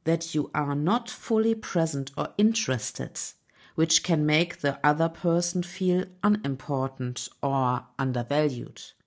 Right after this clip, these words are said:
And it hinders effective listening and understanding that probably leads to some misunderstanding.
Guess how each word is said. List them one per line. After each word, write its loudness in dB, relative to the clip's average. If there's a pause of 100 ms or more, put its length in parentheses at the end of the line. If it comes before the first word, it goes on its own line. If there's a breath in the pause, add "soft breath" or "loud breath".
(1300 soft breath)
And 2
it -4 (100)
hinders 0 (180)
effective -4
listening 0
and -6
understanding 0 (280 loud breath)
that 0 (100)
probably -2 (600 loud breath)
leads 2
to -2
some -2 (140)
misunderstanding. 0